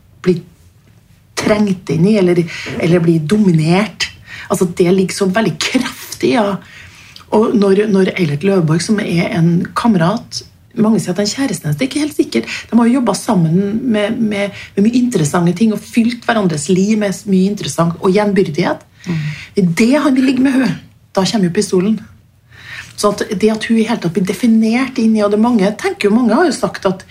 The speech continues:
Speaker 1: «Er hun lesbisk?» Er det det, er det det at hun rett og slett ikke vil inn i det fysiske med en mann, for eksempel?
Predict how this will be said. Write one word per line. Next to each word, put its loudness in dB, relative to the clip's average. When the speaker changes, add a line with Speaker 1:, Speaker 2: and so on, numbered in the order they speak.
Speaker 1:
«Er -2
hun 2
lesbisk?» -6
Er 2
det 4
det, 4
er 0
det 2
det 4
at -4
hun 0
rett -6
og -8
slett -12
ikke -10
vil -4
inn 0
i 2
det 2
fysiske -10
med -6
en -4
mann, -2
for -10
eksempel? -12